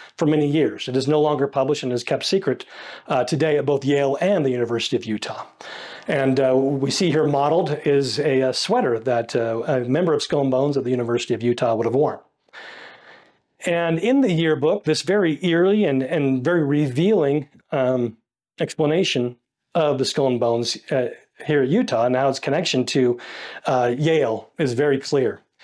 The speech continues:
It says, "The society is a secret one, and their ways are deep and mysterious." And they, they are the ones promoting what we see today, this infanticide that's being promoted and being popular today. But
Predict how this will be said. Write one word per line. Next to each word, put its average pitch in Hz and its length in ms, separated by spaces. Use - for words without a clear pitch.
It - 60
says, 165 160
"The 139 80
society 180 680
is 147 160
a 143 80
secret 190 420
one, 123 300
and 151 140
their 135 120
ways 156 500
are 139 180
deep 139 400
and 139 160
mysterious." 127 920
And 165 520
they, 208 380
they 185 220
are 254 120
the 240 80
ones 190 260
promoting 165 340
what 135 100
we 143 60
see 202 220
today, 151 360
this 120 200
infanticide 139 800
that's 120 140
being 135 280
promoted 127 360
and 120 80
being 123 180
popular 123 320
today. 147 260
But 143 180